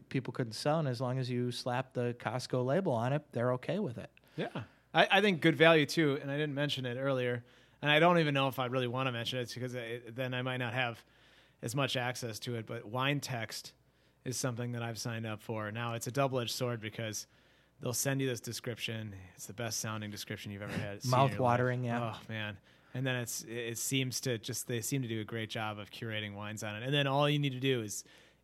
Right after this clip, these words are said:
Speaker 2: is hit the number and send, and it's done. It gets shipped right to you. So it's a little dangerous.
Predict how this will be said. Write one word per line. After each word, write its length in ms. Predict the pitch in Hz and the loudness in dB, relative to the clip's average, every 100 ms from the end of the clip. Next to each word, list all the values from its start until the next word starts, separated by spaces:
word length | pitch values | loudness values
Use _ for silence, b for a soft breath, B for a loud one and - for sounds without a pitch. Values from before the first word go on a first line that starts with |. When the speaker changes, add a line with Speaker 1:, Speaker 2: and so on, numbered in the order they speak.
| _ | _
Speaker 2:
is 180 | 117 - _ _ _ | -8 -8 _ _ _
hit 460 | - - 156 165 185 | -20 -8 -4 -2 -2
the 80 | |
number 480 | 170 143 147 170 196 | 0 0 0 2 0
and 220 | 180 127 | 0 -4
send, 440 | 120 - 135 156 170 - _ _ _ _ - | -4 -4 -2 -2 -4 -12 _ _ _ _ -8
and 100 | 131 | -6
it's 140 | 127 | -6
done. 220 | - 139 127 | -2 -2 -2
It 100 | 120 | -4
gets 140 | 127 | -6
shipped 180 | - 139 | -4 -4
right 200 | 123 131 | -6 -8
to 80 | - | -6
you. 140 | 101 101 _ _ _ _ _ _ _ _ - | -8 -8 _ _ _ _ _ _ _ _ -8
So 120 | - | -6
it's 100 | 131 | 2
a 40 | |
little 140 | 160 160 | 2 6
dangerous. 520 | 156 139 117 95 - | 6 6 0 -8 -12